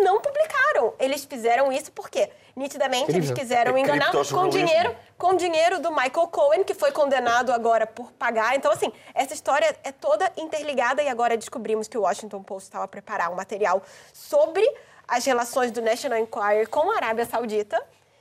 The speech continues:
Speaker 1: E é já, exatamente essa investigação que eles querem tratar. Então, vê-se como a situação do Trump é ligada a interesses internacionais. A questão da investidura.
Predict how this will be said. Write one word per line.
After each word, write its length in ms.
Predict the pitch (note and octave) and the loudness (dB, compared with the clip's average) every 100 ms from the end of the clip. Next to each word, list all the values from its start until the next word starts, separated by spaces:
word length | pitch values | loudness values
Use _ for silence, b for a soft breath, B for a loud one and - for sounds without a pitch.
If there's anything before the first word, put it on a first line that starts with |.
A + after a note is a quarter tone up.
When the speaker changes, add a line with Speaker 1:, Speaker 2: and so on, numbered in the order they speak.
| b | b
Speaker 1:
E 120 | C#4 | -4
é 120 | C4+ C4+ | -2 0
já, 160 | D#4 D#4+ | 0 -2
exatamente 640 | C4 D#4 A#4 D#4 D#4+ - D#4 | -2 -2 -2 -4 -4 -8 -8
essa 280 | B3+ D#4 G#4 | -4 -4 -4
investigação 720 | D#4+ D#4+ D#4 B3+ C4 C4+ C#4 | -6 -8 -4 -4 -4 -6 -6
que 80 | D#4 | -6
eles 180 | D4 - | -10 -8
querem 240 | C4+ C4+ | -4 -4
tratar. 500 | C#4 C4 C#4 F#3 E3 b b b | -6 -12 -10 -12 -12 b b b
Então, 240 | C#4 F4+ | -8 -8
vê-se 280 | D#4+ F#4 - - | -6 -6 -6 -6
como 360 | G#4 C5+ C5+ - | -2 0 -2 -4
a 60 | E4+ | -14
situação 440 | F4 E4+ D#4+ F4 | -10 -8 -6 -8
do 100 | D#4+ | -10
Trump 300 | - D#4+ G4 b b b - | -6 -6 -6 b b b -14
é 140 | E4 | -4
ligada 640 | G#4+ E4+ B3 D4+ F4+ C4 - | -2 -2 -4 -6 -8 -8 -8
a 120 | D4+ | -12
interesses 480 | D#4+ D#4+ C4 D4+ D#4+ | -10 -6 -6 -8 -16
internacionais. 720 | D#4 D4 C#4 C#4+ B3 F3 - b b | -16 -12 -12 -10 -10 -10 -14 b b
A 80 | - | -18
questão 320 | E4 - E4+ | -18 -8 -6
da 80 | E4 | -6
investidura. 600 | D4 C#4+ D4 G#3+ F3+ | -8 -10 -10 -10 -10